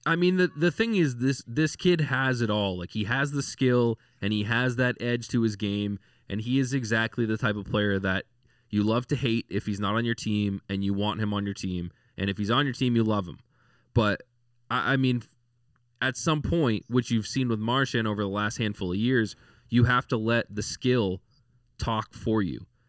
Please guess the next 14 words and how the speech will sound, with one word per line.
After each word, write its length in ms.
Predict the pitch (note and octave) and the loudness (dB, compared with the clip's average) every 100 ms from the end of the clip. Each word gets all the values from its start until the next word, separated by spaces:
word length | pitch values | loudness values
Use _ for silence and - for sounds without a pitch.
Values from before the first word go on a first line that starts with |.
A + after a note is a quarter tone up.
| _ _ | _ _
You 80 | G#2+ | 0
know, 100 | A2 | 2
you 200 | A#2+ C#3+ | 4 4
can 140 | D3+ | 2
be 180 | A2 D3 | 2 2
that 220 | C3+ A2 | 4 2
pest, 340 | - B2+ A#2+ - | 2 2 0 -2
and 80 | A2 | -4
you 80 | |
can 120 | G#2+ G#2+ | -2 0
get 120 | A#2 | 2
under 180 | A#2+ G#2 | 2 0
people's 320 | - G2 E2 | -2 -4 -6
skin, 420 | - C3+ B2+ F#2+ | -4 -2 -2 -4